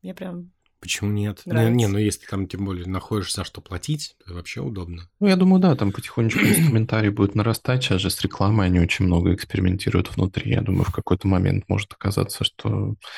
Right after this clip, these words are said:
Speaker 3: расчёты за рекламу внутри Телеграма теперь в тон.
Speaker 1: Ну,
Speaker 3: Ну,
Speaker 1: кстати, да,
Speaker 3: дальше
Speaker 1: круто.
Speaker 3: по списку.
Speaker 2: Да.
Speaker 1: Удобно.
Speaker 3: Вот, я думаю, потихонечку раскачают.
Speaker 2: Потихонь-, я уверен, что да. Ну да,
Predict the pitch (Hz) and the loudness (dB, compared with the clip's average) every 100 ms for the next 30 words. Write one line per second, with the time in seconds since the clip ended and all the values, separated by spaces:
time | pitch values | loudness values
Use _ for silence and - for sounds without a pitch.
0 | - - 98 - - 107 98 98 95 95 | -18 -6 -2 0 2 2 2 2 2 2
1 | 95 - 98 101 95 92 - - 104 95 | 0 -2 0 0 0 0 -2 0 2 4
2 | 98 107 101 92 - - - - - - | 4 2 0 -2 -4 -2 -2 -6 -8 -4
3 | 92 95 - - - - - - _ - | -2 -2 -8 -20 -12 -10 -10 -12 _ -20
4 | - - _ 180 175 - 104 92 - 196 | -20 -20 _ -16 -12 -4 -2 0 0 0
5 | 202 208 - 214 226 208 - 95 - 110 | 0 -2 -6 -6 -8 -12 -4 -4 0 2
6 | 110 131 175 - 101 226 95 98 98 - | 2 2 0 2 2 2 0 -2 -2 -2
7 | 104 127 139 127 120 110 - 120 117 110 | 0 2 4 4 2 0 -2 -2 0 0
8 | 107 - - 107 104 - 107 - - 110 | -2 -8 -4 -2 -2 -4 -6 -6 -4 -4
9 | - - - 156 175 185 165 175 123 - | -6 -6 -2 2 4 4 4 4 0 -2
10 | 107 113 110 95 131 208 202 185 | -4 -2 -4 -6 -8 -6 -4 -4